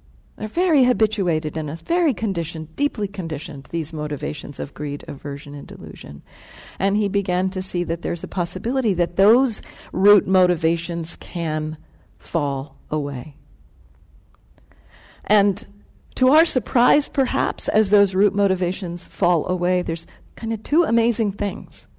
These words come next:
One is that we see that, I mean, even just small tastes of feeling greed, aversion, and delusion fall away, even for moments, we see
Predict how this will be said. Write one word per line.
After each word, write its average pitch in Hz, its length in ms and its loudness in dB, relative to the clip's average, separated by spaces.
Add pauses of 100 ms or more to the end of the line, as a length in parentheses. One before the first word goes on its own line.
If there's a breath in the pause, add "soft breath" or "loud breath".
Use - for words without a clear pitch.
(680 soft breath)
One 214 640 2 (420 soft breath)
is 202 200 4
that 180 440 2 (480 soft breath)
we 208 180 2
see 196 560 0
that, 165 500 0 (720 soft breath)
I 190 40 0
mean, 196 120 0
even 294 300 4
just 226 280 0 (320)
small 208 420 2
tastes - 580 -4 (100)
of 151 360 0 (260 soft breath)
feeling 170 760 0 (340 soft breath)
greed, 175 300 2
aversion, 165 540 0
and 156 160 -4
delusion 165 520 -4
fall 151 300 -4
away, 160 280 0
even 311 320 -2
for 233 180 -4
moments, 165 800 -4 (760 soft breath)
we 220 200 2
see 180 640 0